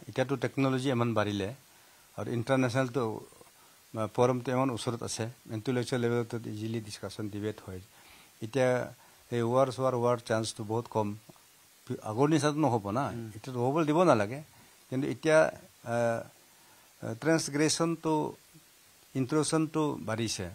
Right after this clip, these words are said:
Speaker 1: আগৰ পৰাতো বেছি বাঢ়িছে।
Speaker 2: ট্ৰেন্সগ্ৰেশ্যন আৰু ইনট্ৰুশ্যন বাঢ়িছে।
Speaker 1: হা, বাঢ়িছে। এইটোতো আমি লোকেল এৰিয়াৰ পৰা আমি খবৰ পাই, আৰ্মিৰ পৰা আমি অফিচিয়েলি তেওঁলোকে, গভৰ্ণমেণ্টে খবৰ, খবৰ জানিব। আৰু মিডিয়াসকলেতো জানেই জানে।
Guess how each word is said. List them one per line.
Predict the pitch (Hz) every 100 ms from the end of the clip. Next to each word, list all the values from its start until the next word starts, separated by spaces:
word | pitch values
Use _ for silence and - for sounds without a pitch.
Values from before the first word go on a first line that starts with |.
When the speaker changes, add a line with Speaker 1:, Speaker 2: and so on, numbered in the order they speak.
| 120 -
Speaker 1:
আগৰ | 110 110 117
পৰাতো | 120 113 117
বেছি | 98 117
বাঢ়িছে। | 104 98 87 85
Speaker 2:
ট্ৰেন্সগ্ৰেশ্যন | 92 - - 139 120 139 139 156
আৰু | 147 151
ইনট্ৰুশ্যন | 143 - 139 143 131 139
বাঢ়িছে। | 117 98 104 - -
Speaker 1:
হা, | 139 139
বাঢ়িছে। | 117 113 110 92
এইটোতো | 92 113 107 127
আমি | 127 135 135 127
লোকেল | 117 110 135
এৰিয়াৰ | 139 101 120 123
পৰা | 123
আমি | 123 120
খবৰ | 107 110 107
পাই, | 110 131 - - - - - - - -
আৰ্মিৰ | 104 104 123
পৰা | 123 123 120
আমি | 120 117 131 131 - - - - -
অফিচিয়েলি | - 120 123 117
তেওঁলোকে, | 113 113 110 107
গভৰ্ণমেণ্টে | 104 107 110 117
খবৰ, | 104 104 101 101
খবৰ | 101 104
জানিব। | 101 92 95 98 127 - - -
আৰু | 107
মিডিয়াসকলেতো | 113 120 143 127 135 135 139
জানেই | 113 117 127
জানে। | 110 92